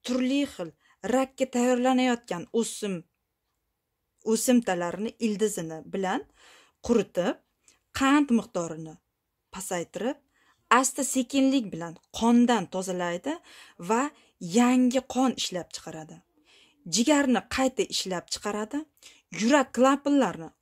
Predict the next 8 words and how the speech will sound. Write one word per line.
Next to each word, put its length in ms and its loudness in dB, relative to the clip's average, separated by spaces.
ochilib, 440 2
qonni 360 6
bemalol 580 4
yurishiga 440 -4
yordam 460 2
beradi. 340 -14
Koreya 420 4
halol 600 2